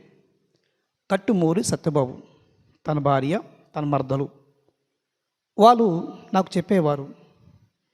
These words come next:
"యేసు ప్రభువుని నమ్ముకో" అని చెప్పేవారు. చెప్తా చెప్తే క్రమంలో నేను వారిని ఏమనేవాడిని కాదు,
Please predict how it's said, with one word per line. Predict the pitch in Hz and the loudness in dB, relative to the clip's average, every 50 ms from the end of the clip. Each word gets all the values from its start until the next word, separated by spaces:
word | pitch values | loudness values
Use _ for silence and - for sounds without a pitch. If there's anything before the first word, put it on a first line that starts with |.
| _ _ _ _ _ _ _ _ _ - | _ _ _ _ _ _ _ _ _ -2
"యేసు | 196 240 240 - 269 | -2 0 0 0 0
ప్రభువుని | 233 - 226 208 202 196 175 | 0 2 2 4 4 4 2
నమ్ముకో" | 165 170 175 180 175 - 214 202 | 2 2 2 0 0 2 2 0
అని | 190 - | 0 0
చెప్పేవారు. | - - - - - 160 143 131 123 127 135 - _ _ _ _ _ _ _ _ _ _ _ _ _ _ _ _ _ _ _ _ _ _ _ _ _ _ _ _ _ _ _ _ _ _ _ _ _ _ _ _ _ _ _ _ _ _ _ _ _ _ _ _ _ _ _ _ _ _ _ _ _ _ _ _ - | -6 -12 -16 -8 -4 -2 -2 -2 -4 -8 -12 -16 _ _ _ _ _ _ _ _ _ _ _ _ _ _ _ _ _ _ _ _ _ _ _ _ _ _ _ _ _ _ _ _ _ _ _ _ _ _ _ _ _ _ _ _ _ _ _ _ _ _ _ _ _ _ _ _ _ _ _ _ _ _ _ _ -2
చెప్తా | - 220 196 - - - 240 226 | -2 -2 -2 0 0 0 0 0
చెప్తే | - - 190 175 - 214 | 0 -2 -4 -4 -4 -4
క్రమంలో | - 190 165 165 170 170 170 170 180 220 226 170 151 135 - - - - - - - - | -2 0 0 2 2 4 4 4 4 2 2 0 -2 -6 -12 -18 -20 -20 -20 -20 -12 -4
నేను | 208 180 180 175 | -2 2 4 4
వారిని | 170 160 156 151 160 160 | 4 4 2 0 0 0
ఏమనేవాడిని | 160 170 208 214 202 180 185 185 180 170 | 0 2 2 2 2 2 2 2 2 0
కాదు, | - - 139 127 123 - - | 0 -2 -4 -4 -6 -10 -16